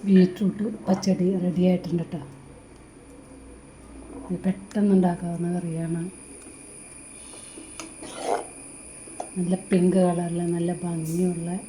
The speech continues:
ഒരു സൈഡ് കറി. ഇതിനകത്തേക്ക് ഒന്ന്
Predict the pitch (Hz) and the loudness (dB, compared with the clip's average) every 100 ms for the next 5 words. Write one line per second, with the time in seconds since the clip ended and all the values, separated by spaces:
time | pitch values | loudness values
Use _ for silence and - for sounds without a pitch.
0 | - - - - - - - - - - | -18 -20 -20 -20 -20 -20 -20 -20 -20 -20
1 | - 185 180 185 - - 175 175 170 175 | -8 -2 0 -2 -4 -4 -2 0 -2 -4
2 | 165 139 - - - - - - - - | -4 -8 -14 -18 -18 -18 -16 -16 -18 -12
3 | - - - 185 190 190 185 190 190 | -12 -12 0 4 6 4 2 4 6